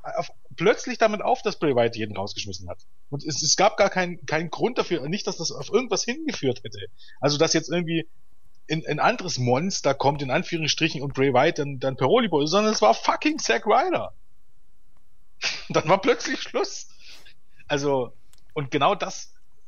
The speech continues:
so komplett anders war eben hier dieses Aztec Warfare Match. Ähm, äh, die meisten Spots und die meisten, oder die Reihenfolge der, der Wrestler, die reinkamen, die meisten Spots und Fädenfortführungen, das alles hattest du hier in diesem Match. Und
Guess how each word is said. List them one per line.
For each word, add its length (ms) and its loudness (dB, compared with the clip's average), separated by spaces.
so 160 -2
komplett 460 0
anders 320 -4
war 160 0
eben 100 -6
hier 140 -6
dieses 340 -8
Aztec 440 -8
Warfare 340 -4
Match. 380 -6
Ähm, 320 -6
äh, 140 -6
die 80 -4
meisten 300 2
Spots 400 4
und 140 -2
die 80 -2
meisten, 600 0
oder 160 -2
die 140 -4
Reihenfolge 720 4
der, 160 4
der 160 2
Wrestler, 280 0
die 120 -2
reinkamen, 580 -2
die 100 -6
meisten 300 -2
Spots 380 0
und 100 -6
Fädenfortführungen, 720 0
das 240 2
alles 260 2
hattest 320 2
du 100 0
hier 220 0
in 60 -10
diesem 260 -6
Match. 380 -2
Und 560 4